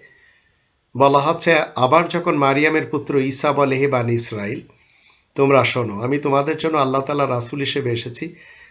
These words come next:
আমার আগে বিশেষ আইনে যা রয়েছে, সেসবের সত্যতা প্রমাণ করছি, আর আসছি একটি সুসংবাদ নিয়ে। আমার পরে একজন রাসূল আসছে, তার নাম হবে আহমদ।" তারপরে সে যখন সুস্পষ্ট দলিল প্রমাণ নিয়ে আসে,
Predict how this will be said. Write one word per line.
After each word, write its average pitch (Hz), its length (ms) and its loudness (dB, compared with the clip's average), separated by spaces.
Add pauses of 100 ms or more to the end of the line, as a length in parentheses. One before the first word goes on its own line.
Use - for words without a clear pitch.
(100)
আমার 143 260 4
আগে 135 240 2
বিশেষ 123 600 0
আইনে 143 400 0
যা 135 200 0
রয়েছে, 139 360 0
সেসবের 135 420 -2
সত্যতা 139 480 -4
প্রমাণ 123 420 -4
করছি, 143 360 -4
আর 131 100 0
আসছি 139 480 -6 (440)
একটি 127 260 -2
সুসংবাদ 113 680 -2
নিয়ে। 98 240 -12 (1500)
আমার 160 320 2
পরে 175 280 4
একজন 170 280 2
রাসূল 156 380 2
আসছে, 170 320 -2
তার 160 200 0
নাম 135 300 2
হবে 135 240 -2
আহমদ।" 143 340 -4 (1120)
তারপরে 135 440 4
সে 139 180 0
যখন 131 340 0
সুস্পষ্ট 131 640 -2
দলিল 123 440 -2
প্রমাণ 170 360 -2
নিয়ে 147 140 0
আসে, 123 400 -4